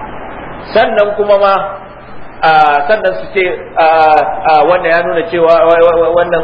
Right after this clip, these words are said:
wannan ba zai yiwu ba a hankali. A ce, a ce mutum ya zagaya ma-, mace ɗari a dare ɗaya.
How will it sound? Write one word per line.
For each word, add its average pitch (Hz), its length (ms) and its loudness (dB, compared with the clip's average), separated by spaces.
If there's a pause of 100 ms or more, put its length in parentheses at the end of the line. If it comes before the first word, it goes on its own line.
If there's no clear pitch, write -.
(140)
wannan 170 280 0
ba 156 120 0
zai 180 100 0
yiwu 165 240 0
ba 165 80 2
a 151 140 2
hankali. 135 400 -6 (520)
A 107 160 -10
ce, 160 180 -6 (200)
a 131 140 -2
ce 165 220 -2
mutum 151 360 -2 (220)
ya 151 340 4
zagaya 160 320 2
ma-, 131 240 0
mace 135 260 -4
ɗari 151 300 -2
a - 320 -6
dare 135 240 -2
ɗaya. 131 240 -2